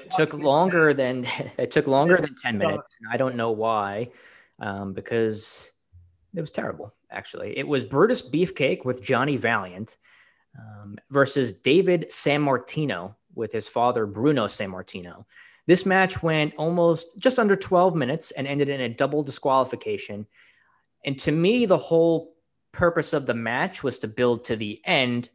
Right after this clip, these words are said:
Speaker 2: when Bruno would get into the ring and, and do something and fight off Johnny Valiant. And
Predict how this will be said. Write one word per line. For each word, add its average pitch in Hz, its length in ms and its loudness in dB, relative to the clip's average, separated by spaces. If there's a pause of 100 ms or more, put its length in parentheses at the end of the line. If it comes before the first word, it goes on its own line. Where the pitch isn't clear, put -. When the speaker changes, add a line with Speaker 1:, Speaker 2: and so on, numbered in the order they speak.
(100)
Speaker 2:
when 120 240 -6
Bruno 120 560 4
would 110 180 0
get 117 160 0
into 110 160 -10
the 107 80 -2
ring 107 440 -2
and, 101 220 -8 (160)
and 104 280 -10
do 110 140 -8
something 107 480 -4
and 101 100 -10
fight 110 200 -2
off 104 140 -2
Johnny 104 260 -6
Valiant. 104 560 -4
And 101 340 -12